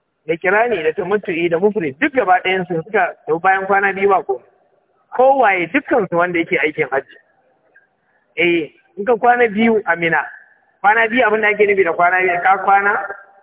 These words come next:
bayan ka dawo daga Arafa, ranar sallah kenan da mu muke cewa nan ranar sallah, washe gari ka kwana ka je ka yi jifa, ka ƙara kwana washe gari ka yi jifa bayan azhar,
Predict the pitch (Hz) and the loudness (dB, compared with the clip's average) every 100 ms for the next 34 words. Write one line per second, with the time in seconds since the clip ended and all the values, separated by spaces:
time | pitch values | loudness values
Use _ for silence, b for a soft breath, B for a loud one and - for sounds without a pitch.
0 | _ - 175 196 185 190 196 202 175 156 | _ 0 2 2 0 0 2 0 0 0
1 | 156 151 180 - - - 165 175 165 185 | 0 0 0 -2 -6 -2 0 0 -2 -2
2 | 185 156 151 165 160 160 170 170 156 160 | -2 -2 -2 -2 -2 -4 -4 -4 -2 0
3 | 151 147 147 147 143 - 170 165 - _ | 0 0 -2 -2 -4 -4 -4 -4 -6 _
4 | _ _ - 160 156 170 170 190 185 190 | _ _ -2 0 0 -2 -2 -2 -2 -2
5 | 185 185 180 185 185 185 180 175 160 175 | 0 -2 0 -2 0 0 0 -4 -4 -6
6 | 165 127 - _ _ 180 180 202 185 180 | -4 -6 -8 _ _ -4 0 0 0 0
7 | 170 175 170 151 156 170 180 196 185 147 | 0 2 0 -2 -2 -2 0 -2 -4 -6
8 | 208 190 160 160 170 160 151 156 131 | -4 -2 0 0 0 -4 -2 0 -2